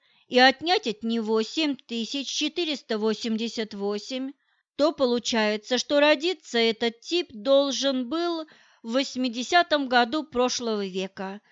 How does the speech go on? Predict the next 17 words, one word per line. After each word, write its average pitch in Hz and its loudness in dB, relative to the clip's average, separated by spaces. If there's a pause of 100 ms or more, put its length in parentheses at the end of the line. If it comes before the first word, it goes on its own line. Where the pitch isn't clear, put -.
(200)
Одиннадцатого 262 -2
ноября. 196 -4 (260)
Все, 339 0 (340)
у - -2
меня 269 4
есть 240 0
дата 330 4
его 262 2
рождения. 196 -4 (720)
Теперь 359 2
Вася 254 2
знал, 208 -2
когда 220 0
родился 240 -2
мальчик 233 0
на 233 -2
фотографии. 196 -6